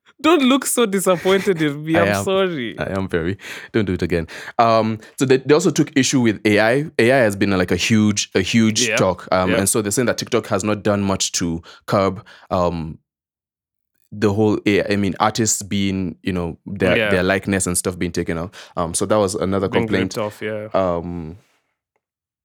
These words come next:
Speaker 2: yeah, so, I mean, it's majorly that, it's payment. Uh, uh, it, officially, it comes down to, um, how much of their artists can be on the platform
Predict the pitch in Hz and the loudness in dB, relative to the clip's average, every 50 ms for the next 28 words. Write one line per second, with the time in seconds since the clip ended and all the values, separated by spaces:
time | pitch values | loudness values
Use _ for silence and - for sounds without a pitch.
0 | _ _ _ _ _ _ _ _ _ _ _ _ _ _ - - - - - 156 | _ _ _ _ _ _ _ _ _ _ _ _ _ _ -20 -20 -6 2 4 6
1 | 185 156 123 - 147 127 156 160 147 135 143 - - - 139 143 156 185 180 165 | 6 6 6 6 4 4 6 6 4 4 4 2 0 0 2 4 4 4 4 4
2 | 147 123 120 117 127 127 127 123 - 120 - - - 170 160 147 113 90 - - | 4 4 4 4 4 4 4 2 0 -2 0 2 2 4 4 4 2 0 0 0
3 | 127 123 - - 127 - - 147 147 - - - _ _ _ _ _ _ _ - | 0 0 0 -2 -2 2 2 2 2 2 -4 -6 _ _ _ _ _ _ _ -2
4 | 135 - 190 185 190 196 180 160 - - 127 127 117 107 110 117 110 110 110 - | 0 0 2 2 4 4 4 4 4 2 2 2 2 2 2 2 2 0 0 -2
5 | - 113 101 98 95 95 - - - - _ _ - - 110 110 107 104 101 95 | -2 0 0 0 -2 -4 -10 -16 -20 -20 _ _ 0 2 2 2 2 0 -2 -2
6 | - _ _ _ _ _ _ _ - - - 139 135 135 131 127 123 123 120 117 | -4 _ _ _ _ _ _ _ -8 -2 0 2 2 2 2 2 0 0 0 0
7 | - - 110 101 95 95 107 101 - 107 110 107 - 117 107 - - - - - | 0 0 -2 -2 0 0 -2 0 2 0 0 0 0 -2 -2 -2 -4 -6 -8 -6
8 | - 110 92 90 92 90 - - _ _ _ _ _ _ _ _ _ _ _ _ | -4 -4 -2 -2 -4 -6 -10 -14 _ _ _ _ _ _ _ _ _ _ _ _
9 | _ _ _ _ 107 98 90 - 120 117 117 107 98 98 92 - - 117 104 104 | _ _ _ _ -14 -12 -4 0 2 2 4 4 2 0 -2 -2 2 2 2 2
10 | - - - 107 107 107 | 0 0 0 0 0 0